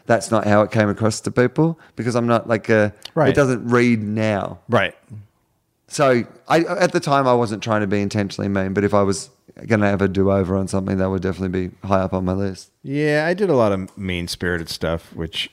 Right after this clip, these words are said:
Speaker 2: about other people, which I don't do anymore. I think that there's, there was just a lot of it.
Speaker 1: Oh, I made a bitchy in joke about a friend on stage.
Speaker 2: Really?
Speaker 1: Yeah, at the time. And it was to make some people up the back of the room laugh.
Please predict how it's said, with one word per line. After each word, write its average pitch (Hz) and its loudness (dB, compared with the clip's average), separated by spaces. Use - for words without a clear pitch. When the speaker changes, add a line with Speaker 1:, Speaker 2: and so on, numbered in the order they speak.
Speaker 2:
about 92 0
other 87 2
people, 85 0
which 85 2
I 87 2
don't 78 -2
do 76 -2
anymore. 73 -4
I 90 0
think 85 0
that 73 -2
there's, 90 -2
there 101 6
was 85 0
just 87 -6
a 71 -4
lot 67 -6
of 73 -6
it. 87 -8
Speaker 1:
Oh, 139 0
I 143 0
made 151 0
a 135 2
bitchy 120 -2
in 120 2
joke 104 0
about 104 2
a 104 0
friend 95 -4
on 104 0
stage. - -6
Speaker 2:
Really? 104 2
Speaker 1:
Yeah, 98 4
at 107 2
the 104 0
time. 95 -2
And 113 2
it 117 4
was 117 2
to 120 -2
make 113 2
some 110 0
people 104 4
up 92 2
the 98 2
back 95 2
of 90 -8
the 95 -2
room 95 2
laugh. 113 2